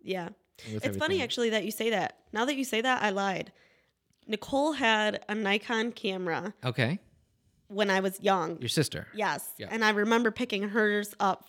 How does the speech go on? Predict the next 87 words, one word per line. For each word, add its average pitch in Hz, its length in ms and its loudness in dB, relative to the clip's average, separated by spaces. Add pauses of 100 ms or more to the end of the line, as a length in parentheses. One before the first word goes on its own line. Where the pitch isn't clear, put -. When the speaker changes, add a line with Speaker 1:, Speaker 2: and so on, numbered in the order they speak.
Speaker 1:
first - 540 -4
and 202 180 -2
starting 180 360 2
to 190 80 0
take 190 240 -4
photos 165 340 -2
with 175 100 -4
it. 156 40 2
Speaker 2:
Was 120 140 -2
it, 110 60 -2
like, 113 140 2
Speaker 1:
And 98 80 -6
Speaker 2:
the 110 40 -4
Speaker 1:
that 107 200 2
was 110 140 -2
Speaker 2:
D 95 100 -8
three 104 60 -2
thousand 98 480 -4
or 107 40 -6
something? 104 260 -4
Speaker 1:
Yes, - 380 2
Speaker 2:
Yeah. 156 180 6
Speaker 1:
something 254 220 4
like 214 200 -2
Speaker 2:
<laughs> - 0 -
That 151 200 8
was 196 120 10
Speaker 1:
and 240 160 0
that 240 140 10
Speaker 2:
the 240 40 6
Speaker 1:
was 233 160 2
when 233 100 4
I 220 120 6
asked 196 520 -2
my 202 140 -2
parents 175 480 -2
for 190 100 -2
a 165 60 0
camera. 147 520 -6
Speaker 2:
Yeah. 117 240 2 (200)
Speaker 1:
And 208 160 -4
then 196 140 0
they 202 140 2
had 202 120 0
looked, 196 340 0
you 233 100 -2
know, 196 80 0
and 185 80 -2
they're 185 100 2
like, 165 160 -2
"What's 190 160 -6
gonna 190 180 -6
be 190 80 0
the 185 80 -4
best?" 185 320 -4 (280)
I 262 100 6
think 302 160 4
at 277 80 -4
the 233 60 -4
time 254 280 -2
they 220 80 0
were 196 100 -2
like, 180 260 -4
"What 208 360 -4 (240)
is 208 160 -2
gonna 214 200 0
actually 202 340 -2
be 180 100 -4
good 196 180 -2
for - 140 -4
her?" - 320 -8
Speaker 2:
Mm-hmm. 156 280 -2
Speaker 1:
Like, 196 200 -4
you 208 80 -2
know 220 80 2
what 208 80 4
I 202 40 2
mean? 208 180 2
Not 202 180 4
just 208 200 -4
a 190 60 0
cheap 190 280 -6
junk 196 260 -2
one. 185 160 -2
Like, 185 160 -4
Speaker 2:
No, 185 140 2
Speaker 1:
what's 202 80 2